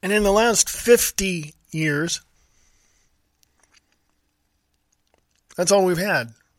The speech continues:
We've had leaders that bowed down and knelt before those that actually ran the United States of America. Oh, who's that?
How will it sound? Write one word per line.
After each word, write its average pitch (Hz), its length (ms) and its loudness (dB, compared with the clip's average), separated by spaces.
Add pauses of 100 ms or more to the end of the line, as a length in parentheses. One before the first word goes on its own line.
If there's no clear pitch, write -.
(1900)
We've 202 160 0
had 226 200 4
leaders 190 680 0
that 165 440 -4
bowed 196 460 2
down 202 400 2
and 170 240 -4
knelt 185 420 2
before 170 760 0 (1200)
those 180 580 0
that 180 180 -4
actually 180 680 -2 (840)
ran 185 300 0
the 175 80 -4
United 170 400 -2
States 160 320 -4
of 151 100 -4
America. 170 480 -2 (1900)
Oh, 175 160 -4
who's 156 300 -6
that? 143 480 -10